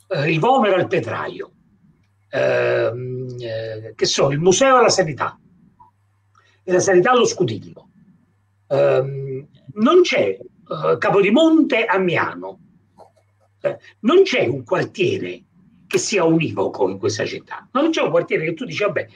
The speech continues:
questo è un quartiere residenziale e basta." No, ogni quartiere ha la sua anima popolare all'interno.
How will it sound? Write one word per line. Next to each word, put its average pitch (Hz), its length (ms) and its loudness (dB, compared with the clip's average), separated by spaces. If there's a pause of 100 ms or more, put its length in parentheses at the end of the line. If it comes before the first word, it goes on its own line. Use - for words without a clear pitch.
(160)
questo - 240 -2
è - 20 4
un 180 60 2
quartiere 254 340 4
residenziale - 560 2
e - 60 2
basta." - 500 -6 (400)
No, 170 300 -2 (540)
ogni 311 240 4
quartiere 269 360 2
ha 202 40 4
la 185 100 4
sua 220 180 0
anima 180 300 4
popolare 135 460 0
all'interno. 95 460 -10